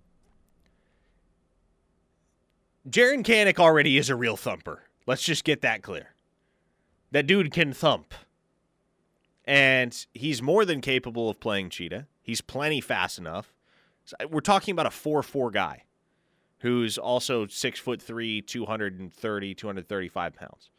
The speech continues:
So, he's a thumper. He's fast enough to play Cheetah. That's what makes him such a valuable cog and such a high-ceiling player, is that for what he can do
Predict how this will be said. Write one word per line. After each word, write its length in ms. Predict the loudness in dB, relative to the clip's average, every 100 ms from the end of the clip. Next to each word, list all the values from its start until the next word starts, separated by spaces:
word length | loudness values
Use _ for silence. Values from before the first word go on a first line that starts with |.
| _ _ _ _
So, 360 | 0 4 4 2 _ _ _ _ _ _ _
he's 280 | -2 0 0
a 60 |
thumper. 540 | 2 0 2 2 0 -2 _ _ _ _ _ _ _ _ _ _
He's 200 | -8 -6
fast 320 | 2 4 4 0
enough 180 | -4 -6
to 80 |
play 200 | -4 -4
Cheetah. 420 | -2 -6 -2 -2 -4 -10 -20 _ _
That's 200 | -4 -4
what 80 | -4
makes 300 | -2 -2 -4
him 100 | -2
such 240 | -4 -2
a 60 | -2
valuable 480 | -2 0 0 -2 -8
cog 440 | -4 0 0 0
and 100 | -4
such 180 | -8 -8
a 80 | -8
high-ceiling 640 | -4 -4 -6 -10 -8 -10
player, 420 | -6 -2 0 0
is 260 | 0 -2 -2
that 180 | -4 -4 -14 -20 _ _
for 280 | 0 2
what 280 | 2 0 -2
he 100 | -4
can 240 | -6 -8 -4
do 440 | -2 0 0 -2